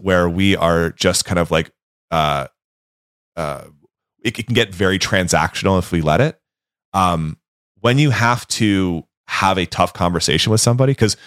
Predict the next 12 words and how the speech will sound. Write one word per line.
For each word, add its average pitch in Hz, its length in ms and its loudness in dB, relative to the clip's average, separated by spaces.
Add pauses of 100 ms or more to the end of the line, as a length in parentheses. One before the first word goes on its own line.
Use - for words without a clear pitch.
(140)
a 95 60 -6
great 127 200 0
culture 104 340 0
is 85 100 -2
made 82 240 0
on, 73 320 -4
on, 69 400 -8 (160)
on 78 140 -4
well-trodden 71 480 -2
paths 69 340 -4
of 65 80 -8
communication 76 640 -4